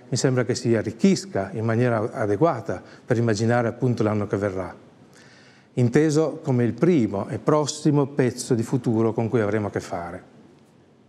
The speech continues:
Questa immaginazione dunque ha tre movimenti che si aggiungono a quelli soliti, completandoli.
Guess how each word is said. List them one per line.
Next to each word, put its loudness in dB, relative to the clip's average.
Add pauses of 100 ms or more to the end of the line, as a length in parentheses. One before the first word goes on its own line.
(720)
Questa 2
immaginazione 2
dunque 2 (100)
ha -4
tre 2
movimenti 0 (240)
che 0
si 0
aggiungono 2
a -4
quelli 2
soliti, -4
completandoli. -4